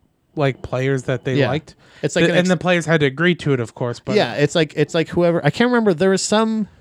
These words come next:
Speaker 2: there was some stipulation. No, the, well, no, really what it was was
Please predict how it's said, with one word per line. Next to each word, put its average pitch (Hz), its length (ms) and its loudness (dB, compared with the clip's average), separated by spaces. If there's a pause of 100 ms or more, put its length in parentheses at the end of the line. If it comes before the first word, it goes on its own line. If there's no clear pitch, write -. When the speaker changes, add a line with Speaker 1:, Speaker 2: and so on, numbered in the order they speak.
(260)
Speaker 2:
there 165 120 0
was 160 100 -2
some 214 180 -2
stipulation. 147 640 -2
No, 190 160 2
the, 170 180 2
well, 165 140 2
no, 160 220 2
really 165 280 2
what 143 140 4
it 123 60 -2
was 131 260 -2
was 110 340 -2